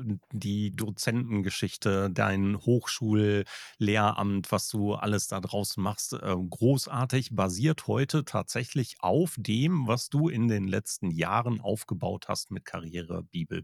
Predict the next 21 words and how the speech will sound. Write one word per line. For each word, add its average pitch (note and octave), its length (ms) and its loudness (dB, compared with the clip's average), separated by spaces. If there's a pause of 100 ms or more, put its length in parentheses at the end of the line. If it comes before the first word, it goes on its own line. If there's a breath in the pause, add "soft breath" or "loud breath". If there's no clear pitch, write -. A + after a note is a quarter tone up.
punkt D#2+ 400 -8
de. E2 600 -4 (440 loud breath)
Und G2 280 -2
Karrierebibel, C3 960 2 (260 soft breath)
das - 100 -8
war F#2+ 100 2
ja F2+ 120 2
nicht G2 220 -2
nur G2+ 120 2
dein, F2 460 0 (320 loud breath)
dein F2 340 2
Twitter-Kürzel, C#3 1500 2
ähm, B2 220 -2
eine B2+ 260 0
ganze A#2+ 380 -2
Zeit, B2+ 400 -2
sondern G#2 420 0
auch G#2 260 -2
in F#2+ 140 0
vielen B2+ 460 2
Stellen A#2 680 0